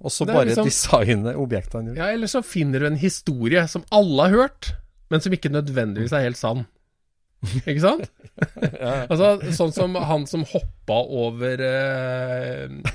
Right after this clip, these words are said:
Speaker 2: elva i strømmen, ikke sant?
Speaker 1: Ja, ja.
Speaker 2: Det er, det er jo en kar som påstås ha gjort det.
Speaker 1: Hva da,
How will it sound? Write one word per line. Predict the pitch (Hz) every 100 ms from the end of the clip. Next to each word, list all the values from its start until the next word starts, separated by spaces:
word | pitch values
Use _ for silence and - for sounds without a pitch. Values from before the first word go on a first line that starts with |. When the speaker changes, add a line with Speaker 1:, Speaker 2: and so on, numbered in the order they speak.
| - -
Speaker 2:
elva | 151 131 120 127
i | 135
strømmen, | - 117 101 104 123
ikke | 131
sant? | 208 277 - _ _ _ _ _ _ _ _ 131
Speaker 1:
Ja, | 143
ja. | 139 151 _ _ _ 165 151 -
Speaker 2:
Det | 175
er, | 208 196 185
det | 214
er | 202
jo | 165
en |
kar | 160 120 120
som | - 139 139 139
påstås | 147 123 - 120
ha | 143
gjort | 151 202 -
det. | - 139 - _ _ _ _ _ _ _ _ _ _ _ _ _
Speaker 1:
Hva | 135
da, | 156